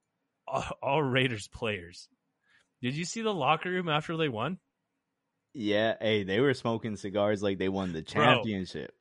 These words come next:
Speaker 1: each one of them had a cigar. That room was so smoky. It was insane.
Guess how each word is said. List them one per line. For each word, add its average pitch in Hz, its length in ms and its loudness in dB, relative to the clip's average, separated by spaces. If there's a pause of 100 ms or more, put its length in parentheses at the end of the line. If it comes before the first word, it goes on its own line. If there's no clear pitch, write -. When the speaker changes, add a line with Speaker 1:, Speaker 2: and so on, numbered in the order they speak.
Speaker 1:
each 170 540 2
one 147 480 2
of 226 120 6
them 143 240 2
had 135 240 2
a 120 60 -2
cigar. 117 640 -4 (400)
That 170 400 8
room 190 280 4
was 147 260 0 (160)
so 165 560 2
smoky. 131 920 -4
It 117 60 -6
was 123 200 -8
insane. 135 1080 -6